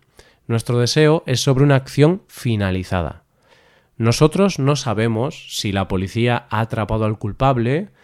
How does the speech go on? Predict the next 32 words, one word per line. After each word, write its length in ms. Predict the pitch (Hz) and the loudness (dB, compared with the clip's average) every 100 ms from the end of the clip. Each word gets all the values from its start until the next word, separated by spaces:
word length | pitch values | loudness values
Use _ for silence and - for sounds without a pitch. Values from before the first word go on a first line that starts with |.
| _ _ - | _ _ -6
o 100 | 127 | -2
si 160 | - 120 | 0 0
todavía 400 | 110 104 127 123 | 0 2 2 2
siguen 360 | - 127 117 | 2 0 2
buscándolo, 800 | 92 90 - 139 117 80 67 - _ _ _ _ - | 0 -4 2 2 2 0 -6 -10 _ _ _ _ -2
pero 200 | 107 104 | 2 4
al 100 | 107 | 2
usar 260 | - 123 | 2 0
el 140 | 113 104 | 0 0
pretérito 500 | 104 120 117 113 120 | -2 0 -2 0 0
perfecto 560 | 113 - 127 - 76 | -2 0 -2 -2 -12
de 160 | 82 87 | -8 -6
subjuntivo, 800 | 123 113 139 135 147 131 127 147 _ _ _ | -6 -2 2 2 4 2 2 -2 _ _ _
expresamos 880 | 110 - - - 113 143 143 143 - | -8 -6 -10 -6 -2 2 4 4 2
un 140 | 143 | 2
deseo 580 | 139 139 151 143 139 - | 2 2 2 2 2 -4
de 140 | - 120 | -2 2
una 160 | 135 | 4
acción 440 | 131 135 127 123 135 - | 2 0 0 0 0 -8
finalizada. 800 | - 117 92 82 - 76 60 82 _ _ - - _ | -6 -2 -2 -4 -6 -8 -8 -18 _ _ -20 -20 _
Te 100 | - | -2
voy 120 | 131 170 | 4 4
a 80 | |
poner 160 | 180 170 | 6 4
un 120 | 160 | 6
ejemplo 540 | 131 139 151 151 165 175 | 4 4 4 6 4 2
de 260 | 131 127 - | 0 0 6
cómo 260 | 147 151 | 6 8
usamos 400 | 135 135 143 135 | 6 4 4 4
estas 320 | 135 135 135 | 2 0 -2
dos 200 | 113 120 | 0 -2
oraciones. 680 | 127 101 80 78 60 - - | 0 -2 -2 -6 -6 -12 -20